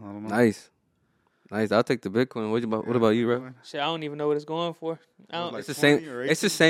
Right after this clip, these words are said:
Speaker 2: same. E-, it's, like, about the same.
Speaker 1: Same thing?
Speaker 3: Yeah, 'cause it dropped down to, like, the twenties or thirties, huh? Something
Speaker 2: Yeah,
Speaker 3: like
Speaker 2: it's,
Speaker 3: that.
Speaker 2: it was at eighteen, but it's at
Speaker 3: Oh,
Speaker 2: twenty-two.
Speaker 3: okay, so
Speaker 2: They're about
Speaker 3: it's
Speaker 2: to equal value, but it, like,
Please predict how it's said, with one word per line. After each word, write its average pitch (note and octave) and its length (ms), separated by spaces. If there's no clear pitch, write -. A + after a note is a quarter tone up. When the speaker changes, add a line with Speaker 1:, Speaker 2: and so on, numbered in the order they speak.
Speaker 2:
same. - 40
E-, D3 180
it's, C#3+ 160
like, C#3 140
about A2+ 280
the A#2 80
same. C#3 320
Speaker 1:
Same C3 200
thing? C#3+ 300
Speaker 3:
Yeah, D#3+ 180
'cause E3 180
it E3+ 80
dropped F#3 220
down G3 240
to, E3+ 80
like, D3+ 360
the D#3 80
twenties E3 480
or D3+ 60
thirties, F3 340
huh? F3 240
Something G2+ 140
Speaker 2:
Yeah, G#2 100
Speaker 3:
like G#2 120
Speaker 2:
it's, C3 160
Speaker 3:
that. - 100
Speaker 2:
it G2+ 120
was B2+ 140
at A2 120
eighteen, A#2 340
but A2+ 80
it's A2+ 100
at A2 140
Speaker 3:
Oh, - 20
Speaker 2:
twenty-two. E3+ 200
Speaker 3:
okay, D#3+ 260
so - 100
Speaker 2:
They're D#3+ 60
about F#3+ 200
Speaker 3:
it's - 60
Speaker 2:
to C#3+ 40
equal D3+ 220
value, B2 300
but A2 220
it, - 160
like, A2 320